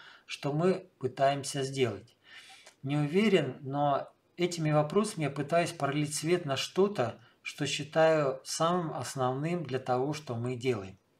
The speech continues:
Пожалуйста, простите отсутствие способности задавать вопросы,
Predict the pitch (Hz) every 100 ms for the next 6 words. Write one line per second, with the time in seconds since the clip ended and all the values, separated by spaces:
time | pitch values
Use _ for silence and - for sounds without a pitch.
0 | _ - - - 131 143 147 - - -
1 | 123 135 202 196 139 131 151 147 - 131
2 | - 131 - 139 127 123 120 113 113 123
3 | 117 117 113 151 190 196 175